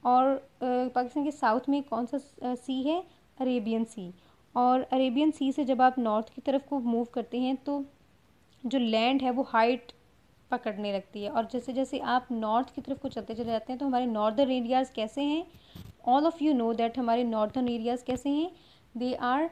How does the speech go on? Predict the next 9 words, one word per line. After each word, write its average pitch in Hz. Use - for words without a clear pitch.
areas 247
covered 254
with 285
mountains। 233
तो 247
जब 240
आप 247
साउथ 302
से 247